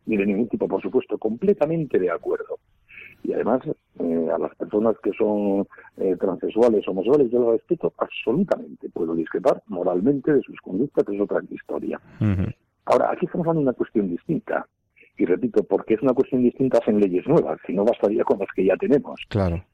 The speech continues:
Speaker 1: ¿Qué es lo que están haciendo? Están cambiándonos el concepto de persona para legalizar el concepto de persona de la ideología de género. Y nos
Speaker 2: Ujú.
Speaker 1: están diciendo a todos que si discrepamos de eso nos sancionan.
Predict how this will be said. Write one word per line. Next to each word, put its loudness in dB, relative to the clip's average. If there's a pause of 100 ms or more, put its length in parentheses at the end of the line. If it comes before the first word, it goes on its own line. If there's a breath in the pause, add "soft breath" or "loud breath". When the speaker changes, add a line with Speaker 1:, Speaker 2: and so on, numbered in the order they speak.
(160)
Speaker 1:
¿Qué 4
es 2
lo 4
que 2
están 0
haciendo? -2 (420 soft breath)
Están 2
cambiándonos 4
el 0
concepto 0
de 6
persona 0 (500)
para 4
legalizar 4
el 4
concepto 0
de 4
persona 2
de 6
la 4
ideología 2
de 4
género. -6 (420 soft breath)
Y 2
nos 4
Speaker 2:
Ujú. 0
Speaker 1:
están 2
diciendo 2
a 2
todos 2
que -2
si -8
discrepamos 0
de 4
eso -2
nos 2
sancionan. -2